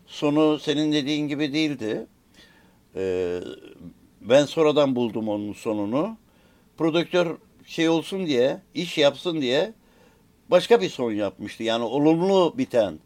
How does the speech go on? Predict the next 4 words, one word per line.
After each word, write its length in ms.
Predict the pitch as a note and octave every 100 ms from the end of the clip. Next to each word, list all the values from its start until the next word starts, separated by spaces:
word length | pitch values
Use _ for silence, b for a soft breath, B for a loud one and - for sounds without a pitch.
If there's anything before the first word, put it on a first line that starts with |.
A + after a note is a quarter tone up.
| b b b -
Jön 280 | A#2+ E3+ D#3
Türk 220 | E3 F3 - - b b
sevgilisiyle 800 | - D#3+ D3+ C3+ C#3+ - D3 B2+
buluşuyor. 640 | C3 C3+ - A#2 C3 F#3